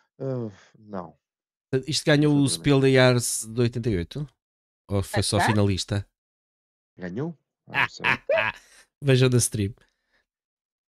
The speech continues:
Speaker 1: Eu estou a ver aqui no B G G.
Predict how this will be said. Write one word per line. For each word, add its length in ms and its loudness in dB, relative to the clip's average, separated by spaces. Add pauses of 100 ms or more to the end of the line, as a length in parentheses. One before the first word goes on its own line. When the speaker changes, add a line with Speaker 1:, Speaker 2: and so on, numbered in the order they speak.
(1000)
Speaker 1:
Eu 60 -2
estou 200 0
a 40 0
ver 180 -2
aqui 200 -4
no 100 -6
B 100 -6
G 220 -6
G. 220 -12